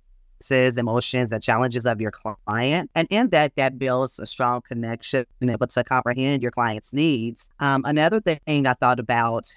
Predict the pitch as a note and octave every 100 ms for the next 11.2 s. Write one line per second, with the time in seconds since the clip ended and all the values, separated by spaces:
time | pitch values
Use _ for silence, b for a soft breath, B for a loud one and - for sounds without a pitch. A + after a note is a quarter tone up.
0 | - B2+ A#2 A#2 - A#2 G#2+ A2+ C3 B2
1 | C3 A2 B2 A#2+ A#2+ A#2 - - G#2 -
2 | - D3 D#3+ D3+ A#2+ A#2+ A#2+ A2+ A#2 A2+
3 | A2 A#2+ A2 - _ - F#2+ _ C#3+ C#3+
4 | C3+ A#2+ D#3+ - - - D3 D#3 C3+ C3+
5 | C3+ - C#3 C#3 C#3 C3 A2+ C3+ B2+ A#2+
6 | A#2 - - C#3+ - G#3 F3 G#2+ C2 -
7 | - C3 - - A#2+ - E3 C3+ A#2 A#2+
8 | - C2+ - - - C#3+ D#3 D3 C3 A#2+
9 | - C3 B2+ C3 A#2 - B2 B2+ A2+ A#2
10 | - A#2+ B2 A#2+ B2+ B2 B2 B2 A2+ A#2+
11 | A2 G#2+